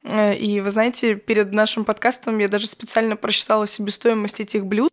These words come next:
Честно, я думала, что она довольно высока, а потом какой-то момент я задумалась, а с какой стати себестоимость этих блюд должна быть высокая, если практически все они были придуманы или как минимум модифицированы в советское время, тогда, когда продуктов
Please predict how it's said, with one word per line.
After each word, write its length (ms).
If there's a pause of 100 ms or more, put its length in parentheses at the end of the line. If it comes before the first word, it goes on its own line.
Честно, 320
я 160
думала, 300
что 160
она 120
довольно 360
высока, 480
а 160
потом 640 (240)
какой-то 240
момент 240
я 40
задумалась, 480
а 40
с 60
какой 260
стати 500 (360)
себестоимость 680
этих 240
блюд 200
должна 260
быть 180
высокая, 480
если 480
практически 480
все 260
они 220
были 600
придуманы 760
или 300
как 240
минимум 340
модифицированы 760
в 40
советское 500
время, 400
тогда, 420
когда 440
продуктов 800